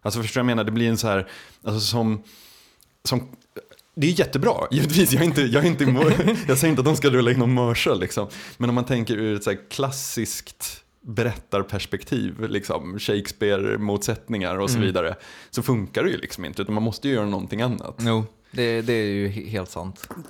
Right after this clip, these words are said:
Speaker 1: Det finns en sajt som heter Play This Game som, eh, sit-, eh, lekte med tanken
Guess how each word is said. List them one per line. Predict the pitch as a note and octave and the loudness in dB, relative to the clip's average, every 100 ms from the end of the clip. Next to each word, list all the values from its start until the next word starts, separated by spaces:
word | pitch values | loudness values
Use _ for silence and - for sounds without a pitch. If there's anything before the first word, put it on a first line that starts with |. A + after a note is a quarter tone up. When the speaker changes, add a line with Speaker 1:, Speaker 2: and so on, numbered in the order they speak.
| - | -4
Speaker 1:
Det | |
finns | C#3 A#2+ | -2 0
en | B2 | 2
sajt | E3 C3+ | 0 2
som | B2 | 2
heter | A#2 | 0
Play | B2 - C3+ C3+ A#2+ | -4 -2 2 2 2
This | C3 - | 0 0
Game | D#3+ D#3 G2 G2 | -2 0 0 -2
som, | G2 A#2 G#2 G2+ | -2 0 2 2
eh, | G2+ G2 - _ - | 2 -2 -6 _ -10
sit-, | - A#2 - A#2 G#2+ | -6 -6 -6 -4 -2
eh, | G#2+ G2+ A2 | -2 -4 0
lekte | B2+ B2 | 0 2
med | A#2+ | 0
tanken | C#3 A#2 G#2 C#3 F#2+ | 2 0 0 -2 -2